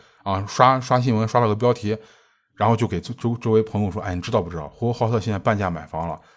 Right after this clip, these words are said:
房地产快不行了。”那实际里面说的和这个标题不一样。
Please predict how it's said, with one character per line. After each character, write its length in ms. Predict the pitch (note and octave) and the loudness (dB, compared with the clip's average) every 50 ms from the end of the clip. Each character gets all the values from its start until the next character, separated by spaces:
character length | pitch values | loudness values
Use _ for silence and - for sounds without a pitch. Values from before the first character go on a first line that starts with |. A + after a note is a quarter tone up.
| _ _ _ | _ _ _
房 160 | - F#2+ G2+ | -4 -2 0
地 60 | A2 | 0
产 160 | F#2 E2+ F2+ | 0 -2 -6
快 120 | - - G2 | -6 -6 -6
不 80 | F2+ | -6
行 160 | G2 - E2+ D#2+ E2 | -6 -8 -8 -8 -8
了。” 80 | E2 D#2 - _ _ _ _ _ _ _ _ _ | -8 -10 -12 _ _ _ _ _ _ _ _ _
那 80 | - E3 | -4 -2
实 160 | D#3 - D3+ | -2 0 0
际 80 | D#3 D#3+ | 2 2
里 140 | A#2 G2 F#2 | 2 2 2
面 120 | G2+ A#2 | 2 0
说 200 | A2+ - C3+ B2+ | 0 2 0 0
的 40 | A2 | 0
和 120 | F#2 - F#2 | 0 -2 -2
这 80 | A2 | -2
个 40 | A2 | 0
标 180 | G2 F#2+ B2 A#2+ | 0 2 2 2
题 100 | - G2+ | 0 -4
不 140 | F#2 G2 | -8 -6
一 20 | G2 | -6
样。 180 | G2 F2 D2 | -6 -6 -8